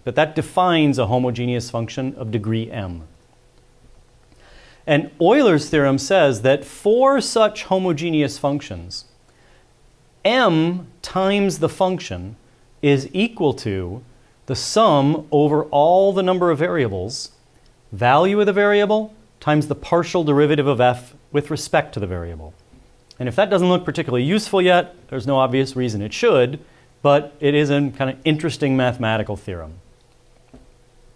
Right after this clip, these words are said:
In order to prove that theorem, we may as well prove it. It's not that hard. Uh, let's differentiate both sides of this top equation, which defines homogeneous equations, by lambda.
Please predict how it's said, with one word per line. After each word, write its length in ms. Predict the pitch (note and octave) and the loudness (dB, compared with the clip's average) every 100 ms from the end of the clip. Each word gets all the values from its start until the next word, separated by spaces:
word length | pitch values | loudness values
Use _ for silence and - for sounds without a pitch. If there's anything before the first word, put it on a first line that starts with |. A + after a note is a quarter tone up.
| _ _ _ _ - _ _ - | _ _ _ _ -20 _ _ -2
In 100 | F3 | 2
order 220 | G3+ D3 | 4 2
to 40 | |
prove 280 | D3+ C4+ B3 | 2 2 4
that 240 | E3 D#3 D#3 | 4 4 4
theorem, 260 | C#3 D#3+ | 2 4
we 80 | C#3+ | 2
may 140 | C3 | 2
as 120 | C3+ A#2 | 2 0
well 140 | A2 | -2
prove 240 | C#3 B2+ | 0 -2
it. 160 | G2 G2+ | -2 -6
It's 160 | - - | -10 -6
not 140 | A2+ | -4
that 160 | G#2+ F#2 | -2 -4
hard. 400 | B2+ G#2 F#2 G#2+ - _ _ _ | -2 -4 -6 -10 -18 _ _ _
Uh, 200 | - D3+ | 0 2
let's 280 | D3+ F#3+ G3+ | 4 2 0
differentiate 1040 | C3+ G3 A3 G3+ G3 G#3+ D3 C3 B2+ B2+ G#2 | 0 0 2 2 2 2 2 4 2 0 0
both 280 | C#3 E3 | 2 0
sides 680 | - - C3 C#3 D#3+ F#3 D3 | -2 0 4 4 2 0 -4
of 240 | - B2+ A2+ | -4 -2 0
this 180 | B2 | -2
top 280 | B2 B2+ - | 0 0 0
equation, 500 | D#3+ D#3 D#3+ E3+ A3 | 0 0 0 0 -4
which 160 | B2+ - | -6 -8
defines 400 | - A#2+ B2 A#2+ | -4 0 0 -2
homogeneous 560 | B2+ B2+ C3+ C3 C3 | -4 -4 -4 -4 -6
equations, 580 | C#3+ C3 C3+ D3 A3+ - - - _ _ - | -6 -4 -4 -4 -10 -12 -18 -20 _ _ 0
by 100 | C3+ | 2
lambda. 400 | C3+ B2 F#2 | 4 2 -2